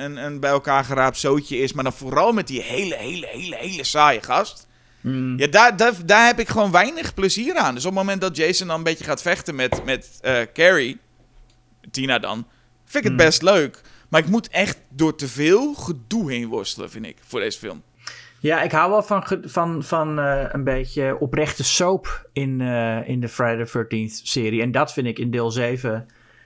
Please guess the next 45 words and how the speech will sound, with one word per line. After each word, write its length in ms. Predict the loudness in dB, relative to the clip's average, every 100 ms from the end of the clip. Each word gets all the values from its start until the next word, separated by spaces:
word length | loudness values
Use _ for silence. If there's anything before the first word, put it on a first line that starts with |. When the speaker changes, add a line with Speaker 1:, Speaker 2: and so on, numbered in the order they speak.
| -20 -20 -18 -6
Speaker 2:
eh, 760 | -2 0 0 0 0 -2 -2 -6 -10 -8
heel 240 | -2 0
erg 160 | 0 0
zitten. 320 | -2 0 -2
Het 120 | -2 -4
is, 120 | -4
ja, 340 | -2 0 0
ik, 140 | 0 -2
ik 160 | -6
vind 180 | -4 -2
het 80 | 0
echt, 380 | -2 -4 -14 -16 _
ik, 220 | -16 -14
ik 140 | -8 -2
ga 140 | 0
nu 140 | 0
ook 120 | -2 0
gewoon 180 | -2
mijn 280 | 0 0 0
mening 340 | -2 -2 -2 0
erover 240 | 0 -2
geven. 280 | -2 -2 -2
Dat 100 | -4
mag 160 | -6 -6
toch 100 | -4
wel? 300 | -4 -4 -12 _ _ _ -16
Speaker 1:
Ja, 160 | -14
van 160 | -14 -14
mij 120 | -14 -10
wel. 140 | -10
Dat 200 | -12 -20 _ _ _
Speaker 2:
Ehm, 680 | -2 0 0 -2 -2 -4 -6 -10 _ _
ja, 300 | -2 2 4
nee, 280 | 4 2 2
ik, 60 | 2
ja, 120 | 2 2
ik, 260 | 2 -2
ik, 460 | -2 -2 -4 -6 -2
kijk, 180 | -2 0
ik, 180 | -4 -4
ik, 340 | -2 -2 -4
ik, 200 | -4 0
ik 180 | 0 0
heb 160 | 0
liever 600 | 0 0 2 4 4 0